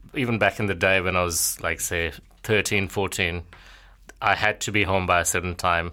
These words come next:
after playing my sport. If I was half an hour late, then there was repercussions for it. Um, so there was that sort of military structure my dad had kind of, in a good way.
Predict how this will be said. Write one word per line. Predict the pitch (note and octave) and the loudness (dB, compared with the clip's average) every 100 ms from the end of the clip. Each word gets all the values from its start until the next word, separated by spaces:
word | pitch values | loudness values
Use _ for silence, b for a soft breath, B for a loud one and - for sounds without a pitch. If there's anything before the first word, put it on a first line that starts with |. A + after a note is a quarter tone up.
| - | -8
after | F2+ - | -8 -8
playing | E2+ F2 F2 | -6 -4 -4
my | E2+ | -6
sport. | - F2+ F2 - - - | -6 -8 -8 -8 -14 -16
If | - - | -12 -4
I | F2+ | -2
was | E2+ D#2+ - - - b b | -2 -6 -10 -12 -14 b b
half | - A2 - | 0 0 2
an | A2+ | 2
hour | |
late, | A2+ A2+ C3 G2+ | 4 2 0 -4
then | F#2 F2+ F2 | -4 -6 -8
there | G2+ F#2 | -8 -6
was | E2 | -4
repercussions | F2 F2+ - G2 - G2 | -4 -4 -2 -2 -2 -6
for | - F2 | -2 -2
it. | F2+ - B B B B B B G2+ | -2 -6 B B B B B B 0
Um, | G2 F#2+ F#2+ | 0 0 -2
so | - C3 | 4 4
there | A#2+ C3 | 6 6
was | C3+ C3 G#2+ | 6 4 4
that | A2 - | 2 2
sort | - A2+ | 2 4
of | G2+ - - - - G#2 - | 4 0 -10 -18 -20 -20 -6
military | A2+ A#2 A2+ - | 0 0 0 0
structure | G#2 - G#2 - G2+ | 0 0 0 2 2
my | F#2 F2+ | 2 2
dad | F2 F#2 F2+ | 4 2 2
had | F2+ - | -2 -6
kind | - F#2 | -2 -2
of, | F2 | 0
in | F3+ | 2
a | G#3 | 4
good | D3+ G2+ | 4 4
way. | F#2+ F2+ | 2 2